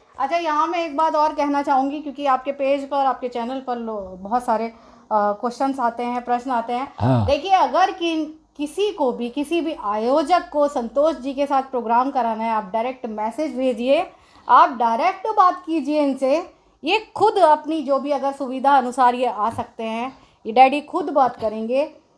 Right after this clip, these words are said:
Speaker 1: डैडी सबका सम्मान करते हैं, आप किसी मीडिएटर को लेके मत चलिए, आप डायरेक्ट डैडी से बात कीजिए।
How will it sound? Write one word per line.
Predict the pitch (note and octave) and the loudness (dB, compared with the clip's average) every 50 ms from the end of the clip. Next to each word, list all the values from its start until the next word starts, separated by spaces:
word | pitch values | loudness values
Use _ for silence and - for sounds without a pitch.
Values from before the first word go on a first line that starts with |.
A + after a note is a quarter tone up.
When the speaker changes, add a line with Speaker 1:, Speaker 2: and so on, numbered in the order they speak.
| _ _ - | _ _ 0
Speaker 1:
डैडी | G#3+ A3+ A#3+ B3 C#4+ C4+ | 2 2 2 2 0 0
सबका | - C4+ B3+ B3+ - - D#4 D#4+ | 0 0 0 0 0 0 0 2
सम्मान | D#4 C#4+ B3+ A#3+ A#3+ A#3+ A#3+ A#3+ | 2 0 0 2 2 0 0 0
करते | A3+ A#3+ A3 A3 C4+ | -4 -6 -6 -4 -2
हैं, | B3 A#3+ | -2 -4
आप | A#3+ - | -4 -4
किसी | C4 B3 - C4 | -10 -8 -6 -6
मीडिएटर | A#3 G3+ G#3 A3 G3+ A#3 B3+ C4 C4 C#4+ D4 | -6 -6 -6 -6 -4 -2 -2 -2 0 -2 -2
को | D4 D#4 D4+ | 0 0 0
लेके | C#4 C#4+ C#4 C#4+ C4+ | 0 0 0 -2 0
मत | C4+ C4 B3+ | 0 -2 -2
चलिए, | C4 C4+ B3 B3+ C4 C#4+ | -2 -4 -4 0 0 2
आप | C4 A3+ G3+ F#3+ F#3 | 2 2 0 -2 -4
डायरेक्ट | F#3 F3 F3 F#3+ G3+ F#3 | -10 -10 -10 -12 -10 -8
डैडी | F#3+ F#3+ F#3+ A3+ G3 | -8 -8 -6 -6 -4
से | B3 B3 | -4 0
बात | A#3+ B3 A#3+ A#3+ | 0 0 0 0
कीजिए। | - C4+ C#4 C#4 C4+ D#4+ F4 F#4 | -2 -6 -6 -4 -2 0 -2 -2